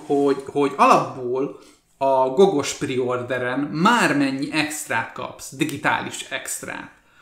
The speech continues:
a vásárlásodhoz. Ha csak abba belegondolunk, hogy a, az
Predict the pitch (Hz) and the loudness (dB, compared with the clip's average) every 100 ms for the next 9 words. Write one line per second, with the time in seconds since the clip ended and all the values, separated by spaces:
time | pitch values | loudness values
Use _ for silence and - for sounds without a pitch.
0 | _ _ 123 151 151 - 160 127 113 - | _ _ 2 4 4 2 -2 -4 -6 -12
1 | - - - - - - - - - 156 | -14 -18 -18 -18 -18 -20 -20 -14 -8 -4
2 | - 269 - 160 151 147 139 135 131 131 | 4 4 6 4 4 2 0 0 -4 -4
3 | 151 - 151 143 151 156 135 131 139 135 | -6 -6 -2 -2 0 2 4 4 2 2
4 | 135 127 | 0 -2